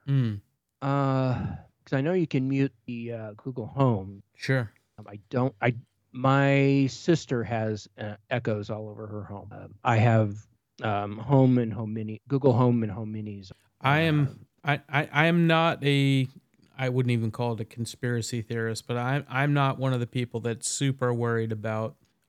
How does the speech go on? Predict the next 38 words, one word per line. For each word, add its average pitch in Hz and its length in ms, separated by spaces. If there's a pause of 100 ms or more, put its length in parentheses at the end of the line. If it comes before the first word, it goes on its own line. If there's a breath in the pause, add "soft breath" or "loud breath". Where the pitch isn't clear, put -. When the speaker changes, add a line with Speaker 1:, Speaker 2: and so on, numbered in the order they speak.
Speaker 1:
uh, 117 220
all 120 220
the 113 100
different 113 380
things 113 260
picking 117 340
up 110 200
voices 110 500
and 110 100
recording 110 500
it. 110 140
But 117 240
I 131 180
have 139 260
stuck - 400
to 127 140
just 123 360
the 123 160
Apple 113 440
ecosystem. 110 800 (280 soft breath)
So 123 200
Sir-, 143 420
my 131 220
Siri 123 460
works 120 440
with, 117 400
um, 104 440 (300)
the 117 220
Hue 127 600 (220)
lights 117 520
and 113 100
stuff 117 260
like 110 200
that 113 220
in - 40
the 113 140
Apple 110 380
Home. 110 400